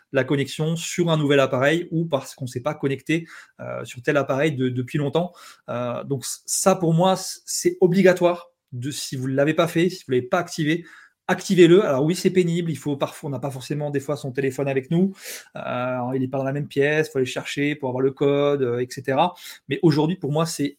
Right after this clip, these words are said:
indispensable. Alors il y a, il y a cette technique-là, il y a aussi, euh, les, les, les clés, euh, les clés physiques, hein, qui existent, euh, des clés, euh, des clés de, de chez Google ou, ou d'autres fournisseurs, hein, qui permettent aujourd'hui de, de, de, de,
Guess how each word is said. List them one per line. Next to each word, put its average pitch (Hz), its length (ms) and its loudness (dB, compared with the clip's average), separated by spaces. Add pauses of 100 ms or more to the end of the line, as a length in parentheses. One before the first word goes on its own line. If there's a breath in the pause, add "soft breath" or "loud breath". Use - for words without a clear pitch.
indispensable. 165 720 2
Alors 127 160 2
il 131 60 2
y - 20 4
a, 117 240 -2
il 131 80 -8
y - 20 -2
a 135 60 -4
cette - 180 -10
technique-là, 170 540 0 (480 loud breath)
il - 20 -2
y 143 60 4
a - 20 8
aussi, 175 380 2
euh, 139 500 4 (240)
les, 139 240 -2
les, 139 220 -4
les 143 140 -2
clés, 180 260 6
euh, 139 160 6
les 139 120 0
clés 170 140 2
physiques, 175 440 -4 (100)
hein, 131 100 -4
qui 143 160 -8
existent, 139 400 -4
euh, 123 500 -4
des 123 140 -10
clés, 143 240 -2
euh, 123 400 -2
des 123 140 -8
clés 135 160 -10
de, 123 200 0
de 123 140 -2
chez 135 160 -6
Google 147 420 4
ou, 127 280 -2
ou 139 120 -6
d'autres 143 240 -6
fournisseurs, 147 440 -2
hein, 175 100 -4
qui - 80 -18
permettent 139 320 -4
aujourd'hui 131 320 -2
de, 117 300 -4 (460 loud breath)
de, 123 120 0
de, 120 160 -4
de, 123 80 -6